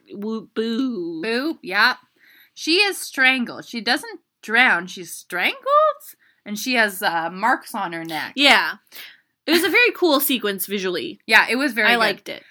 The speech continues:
Speaker 2: And the next scene. Are we gonna talk about the next scene?
Speaker 1: I gotta talk about something that's not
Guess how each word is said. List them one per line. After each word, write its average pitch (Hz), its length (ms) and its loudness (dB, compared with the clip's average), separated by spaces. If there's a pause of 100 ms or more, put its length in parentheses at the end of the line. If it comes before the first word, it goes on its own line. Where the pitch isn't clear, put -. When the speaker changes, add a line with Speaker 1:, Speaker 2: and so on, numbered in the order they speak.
(280)
Speaker 2:
And 240 340 4
the 240 140 2
next 254 320 2
scene. 196 420 -8 (800)
Are 180 80 -12
we 170 80 -4
gonna 175 140 -4
talk 190 100 -6
about 175 140 -10
the 175 100 -10
next 180 160 -12
scene? 269 100 4
Speaker 1:
I 466 300 4
gotta 392 100 0
talk 294 100 4
about 269 200 0
something 233 560 0
that's 220 260 -2
not 285 320 8